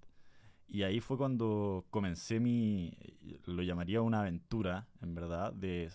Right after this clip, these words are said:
aprender cómo realmente se vende en internet y por qué algunas marcas venden tanto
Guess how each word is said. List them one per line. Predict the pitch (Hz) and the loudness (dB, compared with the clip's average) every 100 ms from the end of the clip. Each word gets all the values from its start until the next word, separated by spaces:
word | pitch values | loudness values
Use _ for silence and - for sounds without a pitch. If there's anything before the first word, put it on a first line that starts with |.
| - | -8
aprender | 92 87 90 113 123 - | -6 -2 0 0 0 -2
cómo | 120 123 131 | 2 4 4
realmente | 107 107 113 113 120 | 4 4 2 0 -6
se | - | -4
vende | 101 98 | -2 -2
en | |
internet | 71 73 67 62 - - | -4 -8 -12 -12 -14 -12
y | 95 | -8
por | 90 - | -6 -2
qué | 110 | 0
algunas | 110 113 117 - | 2 2 0 0
marcas | 104 95 71 | -2 -2 -6
venden | 80 107 110 98 | -2 0 0 -2
tanto | - 101 - - | -2 -4 -4 -10